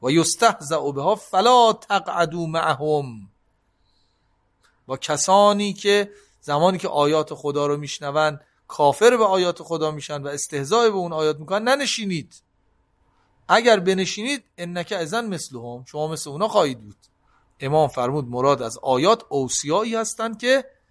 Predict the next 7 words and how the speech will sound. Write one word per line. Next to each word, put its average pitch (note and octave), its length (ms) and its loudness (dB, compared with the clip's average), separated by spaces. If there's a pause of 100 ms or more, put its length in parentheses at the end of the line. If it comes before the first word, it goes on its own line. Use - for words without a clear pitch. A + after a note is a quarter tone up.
(580)
از D3+ 280 4
جمله C3 300 -8
واقفیه B2 600 -8
به B2 60 -10
اونا B2 240 -12
چی F#3 140 -16
شدن؟ A3+ 460 -2